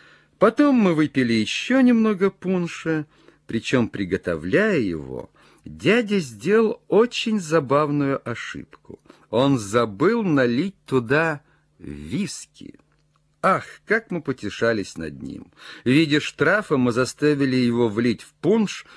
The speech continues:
двойную порцию виски. Да, в тот вечер мы основательно повеселились. А затем каким-то образом мы перескочили на разговоры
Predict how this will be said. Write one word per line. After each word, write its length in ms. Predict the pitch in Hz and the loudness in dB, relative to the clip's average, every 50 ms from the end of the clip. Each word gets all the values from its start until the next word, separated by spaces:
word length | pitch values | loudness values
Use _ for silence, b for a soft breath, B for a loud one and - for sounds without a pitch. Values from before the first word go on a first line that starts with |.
| B B B | B B B
двойную 840 | 76 69 65 104 104 139 165 180 202 208 220 226 208 151 113 92 80 | -12 -6 -2 0 2 2 2 2 2 2 2 4 4 2 2 0 -2
порцию 800 | - - - 98 90 - - - - - - 82 82 80 78 - _ | -6 -4 -4 -2 -2 -4 -6 -12 -16 -10 -8 -6 -6 -6 -8 -10 _
виски. 680 | - 80 78 73 90 80 65 - - - _ - - - _ _ _ _ _ _ B B B B B B | -20 -18 -16 -14 -12 -12 -14 -14 -18 -20 _ -20 -20 -20 _ _ _ _ _ _ B B B B B B
Да, 260 | B - 202 196 - - _ _ _ B B B B B | B 2 2 2 0 -4 _ _ _ B B B B B
в 120 | - - | -20 -6
тот 300 | - - 269 277 - - | 0 0 0 0 0 -2
вечер 460 | 139 143 226 - - - 165 160 156 143 | -2 0 0 0 0 0 0 0 0 0
мы 220 | 127 139 160 156 | 2 2 2 0
основательно 1200 | - - 107 107 - - - 101 95 85 78 - 165 214 233 - - - 156 156 151 143 143 135 | 0 -4 -6 -6 -6 -8 -8 -6 -6 -4 -2 0 0 0 0 -2 -6 -8 -6 -6 -4 -4 -6 -6
повеселились. 1080 | - - 110 101 95 95 - - - 90 73 65 71 67 - - - _ _ - - _ _ _ B B B B B B B | -6 -6 -8 -8 -8 -8 -12 -10 -12 -10 -10 -10 -10 -12 -12 -14 -18 _ _ -20 -20 _ _ _ B B B B B B B
А 100 | - 117 | -10 -6
затем 380 | 104 147 147 - - 262 254 240 | -4 -4 -4 0 2 4 4 4
каким-то 720 | - 226 202 - - 202 196 156 - - 135 131 117 - - | 2 0 -6 -4 -2 -2 -2 -2 -2 0 0 0 0 0 0
образом 800 | - 226 262 269 208 196 247 254 233 190 190 226 226 220 196 B B B B B B B | 2 4 4 4 2 2 0 0 0 0 2 2 2 2 2 B B B B B B B
мы 280 | 113 131 165 220 240 | 0 2 4 2 2
перескочили 1200 | - - 180 156 156 139 - - - - 113 101 - - - - 190 226 220 208 202 208 202 190 B B B B B B | 0 -2 -4 -2 -2 -4 -6 -8 -4 -4 -4 -4 -4 -6 -8 -4 -2 -2 0 0 2 2 0 0 B B B B B B
на 220 | 110 117 120 123 | 0 2 2 2
разговоры 1000 | 117 120 104 90 90 80 101 98 92 82 117 165 185 175 156 151 156 156 151 147 | 2 0 -2 -4 -6 -4 -4 -4 -4 -2 0 0 0 0 0 -4 -4 -6 -8 -10